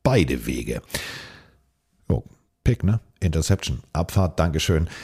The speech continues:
Und, äh, da drehten die U-S-Medien durch und, äh, da hieß es nur, „They are a machine.“ Denn du stellst dann eine achtziger Nummer in der Coverage hin,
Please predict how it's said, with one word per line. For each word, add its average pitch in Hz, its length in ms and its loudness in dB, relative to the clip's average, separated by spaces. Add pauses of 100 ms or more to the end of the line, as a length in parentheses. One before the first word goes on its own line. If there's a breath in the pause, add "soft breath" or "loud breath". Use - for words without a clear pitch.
(180 loud breath)
Und, 95 260 2
äh, 78 120 2
da 92 280 4
drehten 120 480 2
die 107 100 2
U-S-Medien 92 640 2
durch 92 380 0
und, 90 240 0
äh, 82 160 4
da 82 80 4
hieß 98 260 2
es - 100 0
nur, 90 280 4 (120)
„They 87 280 2
are 82 260 0
a 80 40 2
machine.“ 78 560 0 (180)
Denn 82 160 4
du 78 100 2
stellst 110 440 2
dann 104 120 6
eine - 180 0
achtziger 95 680 2 (120)
Nummer 95 340 6
in 90 120 2
der 71 120 4
Coverage 110 540 2
hin, 90 200 2